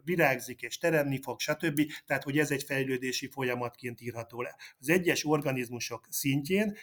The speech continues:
ez van, ez a fejlődés, vannak ennek genetikai tényezői, de más környezeti és egyéb fejlődési tényezők, bonyolult összjátéka járul hozzá,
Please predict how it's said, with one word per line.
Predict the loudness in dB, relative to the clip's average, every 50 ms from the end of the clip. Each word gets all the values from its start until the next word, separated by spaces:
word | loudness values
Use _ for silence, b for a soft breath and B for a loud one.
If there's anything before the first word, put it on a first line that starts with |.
| B B _
ez | 0 2 2 2 2
van, | 0 0 0
ez | 0 -2 -4
a | -6
fejlődés, | -2 0 2 4 4 4 4 4 4 6 4 4 4 0 -4 -10 -16 _
vannak | 4 6 6 6 6 2 -4 -6 -6
ennek | -6 -4 -4 -4 -2
genetikai | 0 2 2 2 2 0 -4 -4 -2 0 0 0 0 -2
tényezői, | -2 -2 -2 0 0 -2 -2 0 0 0 0 0 -2 -4 -10 _
de | 0 2 2 2 2 0
más | 2 4 4 6 4 4 0 -2 -8 _
környezeti | -2 0 0 2 2 0 0 0 -2 -2 -2 -2
és | -2 -2 0
egyéb | -2 -2 -2 -2 -2 -4
fejlődési | -4 -4 -2 0 0 0 0 0 -2 -2 -4 -8
tényezők, | -6 -4 -4 -2 -2 -2 -2 -2 -2 -2 -2 B B B B B B _
bonyolult | 4 6 8 8 8 6 4 2 0 -2 -2
összjátéka | -2 0 0 0 0 -2 -2 -4 -6 -6 -4 -2
járul | 0 2 2 0 0
hozzá, | -2 -4 -4 0 0 0 0 0